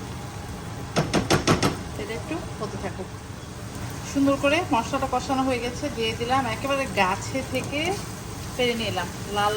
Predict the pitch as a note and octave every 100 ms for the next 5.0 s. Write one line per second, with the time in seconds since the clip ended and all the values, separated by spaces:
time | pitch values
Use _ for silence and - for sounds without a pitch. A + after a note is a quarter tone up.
0 | G#3+ C4 E4+ - - - - - - -
1 | - - - - - - - G#3+ F3 C3+
2 | C3+ G3 D#3 - - A3 G#3 G#3+ A3+ B3+
3 | D4+ D#4 D4 D4+ D4+ E4 D4 D4+ D#4+ E4
4 | D#4 C#4 C4+ D4 D4 C4 A#3 C#4+ F#4+ F#4+